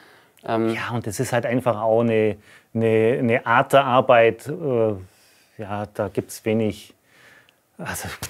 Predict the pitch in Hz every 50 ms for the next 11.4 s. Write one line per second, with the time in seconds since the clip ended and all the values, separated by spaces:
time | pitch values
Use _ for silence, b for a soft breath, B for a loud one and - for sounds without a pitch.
0 | - 156 156 123 110 113 110 113 113 - - 127 139 - - - - 107 98 92
1 | 95 95 92 90 85 - _ - 107 104 104 101 98 98 92 92 101 95 92 85
2 | 85 _ _ _ _ _ _ _ _ _ _ _ _ _ _ _ _ B B B
3 | B B B B B B - 113 117 120 127 - - - 123 110 101 101 - -
4 | - 101 98 - - _ _ _ _ _ - 120 113 113 117 113 113 113 113 113
5 | 110 123 - _ 131 135 151 - - - 147 151 143 143 147 147 143 139 127 135
6 | 139 135 120 131 123 135 139 135 127 120 120 120 - - 120 110 98 - 120 127
7 | 120 120 - - 170 180 160 147 123 123 117 110 110 110 104 - 151 160 160 151
8 | 143 143 143 147 143 143 139 143 b b b b b b b b _ - 135 127
9 | 131 127 127 127 123 120 120 - _ _ _ _ _ _ _ - - - _ _
10 | _ _ _ 139 131 147 165 147 151 139 - 131 123 113 - - 135 139 127 -
11 | - 127 113 - 131 117 107